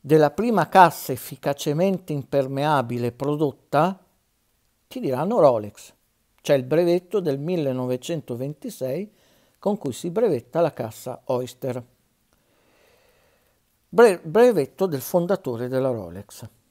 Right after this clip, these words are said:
Sì, ma le cose non stanno proprio così. Infatti, cito, potrei citare molte fonti, ma,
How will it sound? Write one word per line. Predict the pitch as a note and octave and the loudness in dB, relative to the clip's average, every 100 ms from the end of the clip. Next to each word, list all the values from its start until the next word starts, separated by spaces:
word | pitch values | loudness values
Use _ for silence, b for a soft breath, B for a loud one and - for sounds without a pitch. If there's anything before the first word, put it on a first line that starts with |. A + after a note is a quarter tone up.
| _ _ _ _ _ _ _ | _ _ _ _ _ _ _
Sì, | - G#3+ E3+ _ _ _ _ _ _ _ _ _ _ _ _ _ _ _ _ _ _ | -6 -2 -2 _ _ _ _ _ _ _ _ _ _ _ _ _ _ _ _ _ _
ma | - G#3 | 4 6
le | A#3+ | 6
cose | F#3 D#3 F#3 | 4 4 4
non | A3+ | 0
stanno | A3+ F#3 D3+ D#3 | 0 0 0 0
proprio | D3 C3+ D#3 | -2 -2 -6
così. | - D#3 B2 G2+ _ _ _ _ _ _ _ _ _ _ _ _ _ _ | -4 -4 -6 -10 _ _ _ _ _ _ _ _ _ _ _ _ _ _
Infatti, | F3+ F3+ E3 C3 - - G3+ - | -4 4 4 4 -4 -8 -8 -8
cito, | - D3 _ C3+ C3 A#2 A2+ _ _ | -10 -12 _ -2 -2 -4 -10 _ _
potrei | C#3 D3+ D3 | -8 -4 -4
citare | - - E3+ D#3 | -6 4 6 6
molte | C#3+ C#3 - B2+ | 2 -4 -4 2
fonti, | E3 D3 A#2 A2 G#2 _ _ - | 2 2 -2 -12 -18 _ _ -12
ma, | B2 | -12